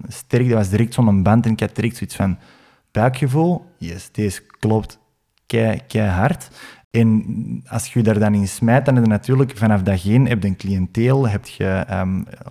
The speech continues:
lopend. Ehm, dus ik denk dat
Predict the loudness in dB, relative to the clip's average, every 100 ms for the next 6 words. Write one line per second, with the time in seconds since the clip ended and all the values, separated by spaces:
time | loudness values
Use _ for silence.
0 | -8 -4 0 0 0 -2 -4 -20 -20 -20
1 | -20 _ -2 0 2 2 2 2 0 0
2 | 4 4 2